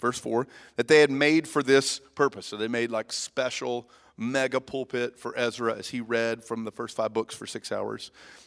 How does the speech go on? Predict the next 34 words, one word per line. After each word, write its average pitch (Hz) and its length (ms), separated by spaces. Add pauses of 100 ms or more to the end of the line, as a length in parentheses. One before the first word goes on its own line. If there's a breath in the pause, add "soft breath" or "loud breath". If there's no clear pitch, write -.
"And 123 120
all 143 120
these 135 160
people 135 280
with 120 120
weird 127 240
names 123 220
were 110 60
standing 123 320
beside 123 360
him," 120 200
in 107 60
verse 120 200
five. 113 320 (960 soft breath)
"And 147 160
Ezra 156 540 (140)
<clears throat> - 520
opened 202 640 (120)
the 151 140
book 147 420
in 143 100
the 139 60
sight 151 300
of 139 80
all 143 160
the 139 80
people," 139 420
'cause 131 140
he's 127 140
standing 139 320
up 135 120
above 135 300
the 127 60
people. 104 420